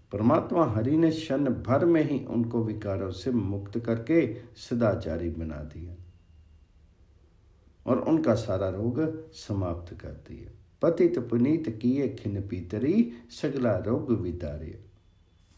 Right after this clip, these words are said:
कोष्ठी पई साध के संग में, काम क्रोध लोभ मारिया, सिमरी सिमरी पूरन नारायण, संगी सगले तारिया।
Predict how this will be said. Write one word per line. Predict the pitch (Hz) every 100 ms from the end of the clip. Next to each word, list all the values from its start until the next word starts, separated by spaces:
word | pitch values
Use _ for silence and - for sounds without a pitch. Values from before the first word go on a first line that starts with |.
| _ _ _ _ _ _ _ _ _ _ _ _ _ _ _ _ _ _ _ _ _ _ - _ _ _ _ _ -
कोष्ठी | 143 190 - 202
पई | 180 123 170
साध | - 135 147 143
के | 131 120
संग | 117 110
में, | 117 135 156 -
काम | 120 147 165
क्रोध | - 123 131 147
लोभ | 135 101 131 160
मारिया, | 135 107 98 101 107 113 117 117 - -
सिमरी | - 151 151 127 113
सिमरी | - 127 147 147 120 85 - - -
पूरन | 151 151 139 123
नारायण, | 113 101 95 98 117 143 123
संगी | - - - 156 139 113 90
सगले | - 160 160 123 85
तारिया। | - 85 82 69 - -